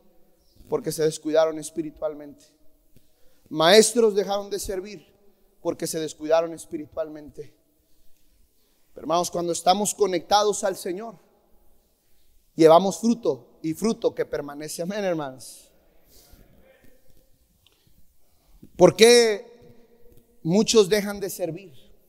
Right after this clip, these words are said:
Porque se descuidan espiritualmente. ¿Por qué dejan de servir? Porque, escúchame bien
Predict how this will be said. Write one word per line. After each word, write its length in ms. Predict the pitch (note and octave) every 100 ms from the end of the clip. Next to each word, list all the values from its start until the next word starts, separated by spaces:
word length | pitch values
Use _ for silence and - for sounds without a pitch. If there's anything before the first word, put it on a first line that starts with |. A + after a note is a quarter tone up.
| _ _ _ - _ _ _ _ _ _ _ - - _ _ _ _
Porque 240 | C#3+ C3+ D3
se 120 | D#3
descuidan 460 | D3 - F3+ E3+
espiritualmente. 1000 | D3 - D3+ C3+ D#3+ D#3 D#3 D#3+ F#3 F3+ _ _ _ _ - _ _ _ - _ - - - - _ _ _ _ _ _ _ _ _ _ _ _ _ _ - _ _ _ _ _ _ - - _ _ _ _ _ _
¿Por 140 | E3 -
qué 80 | G3
dejan 260 | F#3+ G3
de 80 | F3
servir? 540 | D#3+ D#3+ G3 F3 - _ _ _ -
Porque, 340 | E3+ - D3+
escúchame 480 | - E3+ - F#3+ E3+
bien 340 | D#3 D3+ C3+